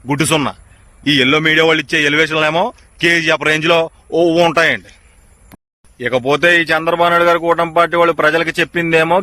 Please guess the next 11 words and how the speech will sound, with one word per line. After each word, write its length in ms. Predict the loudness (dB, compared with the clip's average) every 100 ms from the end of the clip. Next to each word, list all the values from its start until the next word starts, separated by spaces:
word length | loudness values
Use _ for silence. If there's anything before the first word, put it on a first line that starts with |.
| 0
గేదెపేడంతా, 600 | -2 0 0 -2 -2 0 0 -4 -12 -4
వాళ్ళు 180 | 0 0 2
చేసేదేమో 540 | 2 2 2 2 0 -2
కాకిరెట్టంతా. 680 | 0 0 0 -2 -2 -2 -2 -2 -6 -14 -4
దానికి 340 | -2 -2 -2 -2 0
ఎల్లో 160 | 0 0 0
మీడియా 180 | 0 2
వాళ్ళు 140 | 2 0
ఎలివేషన్లు 380 | 2 0 0 -4
ఇచ్చేదేమో 460 | 0 2 2 2 2 0 -4 -10 -16 -4
చాలా 280 | 0 0 0